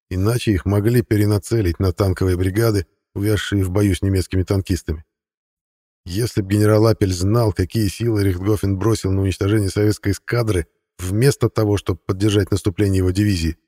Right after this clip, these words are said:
он, я думаю, произнёс бы много нецензурных слов, но ему, естественно, об этом решении никто докладывать не стал. Сказать честно,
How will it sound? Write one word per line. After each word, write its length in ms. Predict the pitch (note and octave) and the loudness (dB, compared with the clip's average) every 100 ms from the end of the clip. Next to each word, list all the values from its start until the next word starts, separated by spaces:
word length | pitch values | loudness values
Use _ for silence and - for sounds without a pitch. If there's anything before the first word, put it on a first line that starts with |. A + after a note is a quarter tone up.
| _ _ _ - | _ _ _ -8
он, 140 | F2+ | -2
я 120 | F#2+ | -2
думаю, 300 | G#2 A2 A2 | 0 2 2
произнёс 460 | - A#2 A#2 A2+ A2 | 2 2 4 4 2
бы 100 | A2+ | 2
много 400 | A#2 A2 A2 A2 | 2 4 4 4
нецензурных 640 | A#2 - A#2+ A#2 A#2 A#2+ | 2 2 2 4 2 0
слов, 360 | - A#2+ D#2 - _ _ _ | -2 -4 -4 -8 _ _ _
но 160 | A#2+ G#2 | -6 0
ему, 200 | A2 A#2+ | 2 2
естественно, 560 | G#2+ - G#2+ - G2 | 0 0 -2 0 0
об 120 | F#2 | 0
этом 220 | F#2+ F#2+ F2+ | 0 0 0
решении 380 | F#2 G#2 G2 | 0 2 2
никто 240 | F2+ F2 F#2 | 2 0 0
докладывать 500 | F2+ F#2+ F2 E2+ F#2+ | 0 2 0 0 0
не 80 | E2+ | -2
стал. 340 | - E2 - _ _ _ _ _ _ _ _ _ _ _ _ | -2 -6 -8 _ _ _ _ _ _ _ _ _ _ _ _
Сказать 480 | - F#2+ G#2 B2+ - | -12 -4 0 0 0
честно, 480 | C#3 - F#2 D2+ | 0 0 0 -4